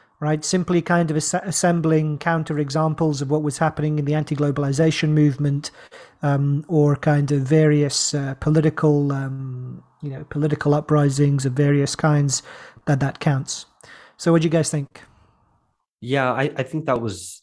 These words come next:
Speaker 2: I, I, I think he makes an interesting point, or at least this is my reading of, of the point that Ryan Zigraff makes. It's that, you know, that in this, the book that is reviewed, that the nineties is cast in cultural terms,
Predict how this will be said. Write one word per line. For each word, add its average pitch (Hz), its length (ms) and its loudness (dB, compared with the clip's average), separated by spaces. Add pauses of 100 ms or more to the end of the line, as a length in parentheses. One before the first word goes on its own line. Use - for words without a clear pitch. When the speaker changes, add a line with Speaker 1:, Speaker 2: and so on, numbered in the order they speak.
Speaker 2:
I, 113 180 -2
I, 123 240 -8 (140)
I 110 80 -4
think 143 180 0
he 117 200 -4
makes 110 280 -2
an 107 60 2
interesting 104 400 -4
point, 90 520 -2
or 104 120 -2
at 104 60 -4
least 107 200 -6
this 110 120 -4
is - 80 -10
my 107 120 0
reading 101 420 -2
of, 90 280 -6
of 90 160 -10
the 90 60 -10
point 92 200 -6
that 90 120 -6
Ryan 87 240 -2
Zigraff 85 400 -10
makes. 92 280 -4
It's 87 120 -14
that, 98 220 -2 (260)
you 110 60 0
know, 101 200 -2 (240)
that 107 300 -2
in 123 120 0
this, 123 220 0 (140)
the 107 180 -6
book 107 320 -2
that 95 180 0
is 92 200 -4
reviewed, 107 480 -2
that 101 140 -6
the 98 140 -2
nineties 107 480 0
is 95 140 -8
cast 113 460 -6
in 104 100 -8
cultural 98 460 -8
terms, 92 600 -2